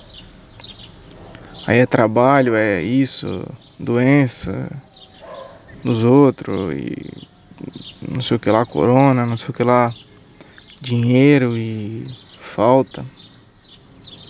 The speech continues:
depressão, estresse, ansiedade.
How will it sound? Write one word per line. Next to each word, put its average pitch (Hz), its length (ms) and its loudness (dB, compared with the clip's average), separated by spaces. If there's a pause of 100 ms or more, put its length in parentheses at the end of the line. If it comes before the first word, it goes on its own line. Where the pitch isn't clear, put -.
(3250)
depressão, 127 680 4
estresse, 117 460 2
ansiedade. 110 640 0